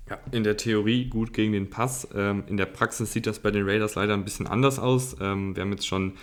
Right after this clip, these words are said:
über die Defensive Line und über die Linebacker geredet. Ich glaube tatsächlich auch, dass Divine Diablo, den sie in der dritten Runde gedraftet haben, eher Linebacker als Safety spielen wird. Also so ein bisschen diese Jeremy Chinn-Rolle bei den Panthers. Aber dann die Secondary,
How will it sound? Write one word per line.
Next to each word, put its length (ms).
über 200
die 100
Defensive 420
Line 220
und 80
über 140
die 80
Linebacker 420
geredet. 380
Ich 160
glaube 300
tatsächlich 340
auch, 100
dass 220
Divine 340
Diablo, 560
den 160
sie 80
in 80
der 80
dritten 280
Runde 500
gedraftet 500
haben, 280
eher 240
Linebacker 540
als 220
Safety 320
spielen 380
wird. 280
Also 200
so 60
ein 60
bisschen 220
diese 180
Jeremy 380
Chinn-Rolle 560
bei 180
den 140
Panthers. 600
Aber 320
dann 180
die 100
Secondary, 800